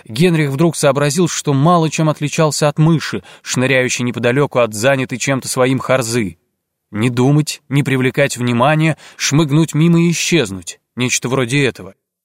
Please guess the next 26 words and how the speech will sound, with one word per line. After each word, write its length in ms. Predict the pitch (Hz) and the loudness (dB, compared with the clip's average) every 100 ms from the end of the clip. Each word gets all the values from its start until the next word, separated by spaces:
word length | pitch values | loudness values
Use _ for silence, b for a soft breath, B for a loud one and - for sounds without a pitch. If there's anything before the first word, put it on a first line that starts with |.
| _ _ _ | _ _ _
Впереди, 540 | - 147 147 143 175 | -4 0 2 2 2
над 180 | 139 104 | 0 0
невидимым 460 | 120 135 131 123 113 | -2 -2 0 0 0
пока 300 | 120 - 131 | -4 0 0
Ашгабатом, 720 | 107 104 113 156 156 107 87 b b - | 0 -2 2 2 0 -4 -12 b b -8
висело 460 | 110 127 196 175 | -4 0 2 2
явственно 500 | 147 156 147 - 139 | 2 0 -2 -2 -2
различимое 640 | 131 120 123 - 139 127 127 | -2 -2 -6 -2 0 0 0
облако 440 | 135 123 123 120 | -2 0 -2 -2
более 360 | 113 120 113 107 | 0 0 0 -2
темного 420 | 113 107 107 104 | -2 -2 -2 -2
воздуха. 640 | 104 107 90 85 - - - _ _ _ _ | 0 -2 -2 -10 -16 -18 -20 _ _ _ _
Копть 380 | 151 156 - - | -2 -2 -4 -6
какая-нибудь, 580 | 113 - 104 98 98 107 | -6 -2 -2 -2 -4 -4
не 120 | 110 | -2
иначе. 420 | 107 95 - - B B B | -2 -4 -8 -12 B B B
Американцы 560 | 113 110 117 113 104 110 | -4 -2 0 -2 -2 -2
даже 200 | 110 98 | -4 -2
придумали 440 | 110 113 120 113 | -4 -2 -2 -2
для 200 | 110 117 | 0 0
этого 200 | 110 107 | 0 0
облака 480 | 113 127 127 - 110 B - | 0 0 -2 -2 -6 B -8
неприятно 680 | 120 - 120 117 123 - 110 | -6 -4 -2 0 0 -2 -6
звучащее 640 | 107 101 117 107 - 107 | -6 -2 -2 -2 -4 -6
словечко 520 | - 107 117 - - | -2 0 -2 -4 -8
«смог». 640 | 110 - 113 123 - - | -8 -4 0 0 -2 -16